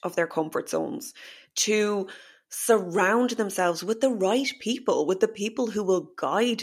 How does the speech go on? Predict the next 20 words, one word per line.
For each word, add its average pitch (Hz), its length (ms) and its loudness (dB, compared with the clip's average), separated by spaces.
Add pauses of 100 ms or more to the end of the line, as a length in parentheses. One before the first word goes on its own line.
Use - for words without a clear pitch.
them, - 380 -6 (1080)
to 226 140 0
make 233 380 2
time 220 440 0
for 190 240 0
their 175 340 4
own 196 280 2
businesses 190 560 0
and 190 120 -6
to - 160 -4 (120)
actually 175 420 0
work 175 360 2
on 160 180 -2
them, - 340 -4 (720)
to 220 280 2
learn, 190 500 4 (600)
to 220 160 0
keep 226 400 2
learning, 180 520 2
and 180 280 -2